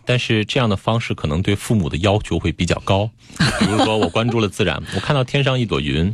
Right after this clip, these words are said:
Speaker 2: 嗯。
Speaker 1: 我觉得它很像兔子，我告诉了我的父亲或者母亲，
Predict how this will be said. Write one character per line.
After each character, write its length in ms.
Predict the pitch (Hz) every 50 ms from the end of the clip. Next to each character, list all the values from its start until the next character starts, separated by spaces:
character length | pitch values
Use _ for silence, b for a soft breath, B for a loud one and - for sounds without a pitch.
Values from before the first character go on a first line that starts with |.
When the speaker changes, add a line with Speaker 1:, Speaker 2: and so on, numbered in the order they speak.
| - 202
Speaker 2:
嗯。 120 | 190 180 170
Speaker 1:
我 20 | -
觉 120 | 131 107
得 60 | 120
它 140 | 117 - 123
很 140 | 120 110 82
像 180 | - - 95 98
兔 200 | - - 127 107
子， 180 | 85 - - - - B B B B B B B - -
我 60 | 78
告 160 | - 107 98
诉 120 | 85 - 82
了 80 | 76
我 100 | 71 -
的 80 | - -
父 200 | - - - 98
亲 200 | - - - -
或 160 | - - 90
者 120 | 78 80 85
母 140 | 85 76
亲， 220 | - - - -